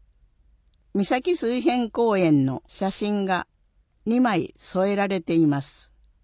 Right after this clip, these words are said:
事業内容に関するお問い合わせ、都市計画課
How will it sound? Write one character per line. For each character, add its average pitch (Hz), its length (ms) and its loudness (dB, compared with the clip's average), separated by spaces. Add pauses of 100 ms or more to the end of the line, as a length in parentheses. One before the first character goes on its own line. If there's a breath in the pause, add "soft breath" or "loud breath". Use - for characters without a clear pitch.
(840)
事 170 200 -2
業 247 240 4
内 254 340 2
容 170 180 4
に 147 160 2
関 175 260 0
す 170 160 -4
る 135 200 -4 (100)
お 151 100 -2
問 190 240 0
い 185 80 2
合 170 80 2
わ 156 140 0
せ、 - 300 -8 (540)
都 202 120 -4
市 226 240 -8
計 226 240 4
画 214 180 -4
課 170 400 -4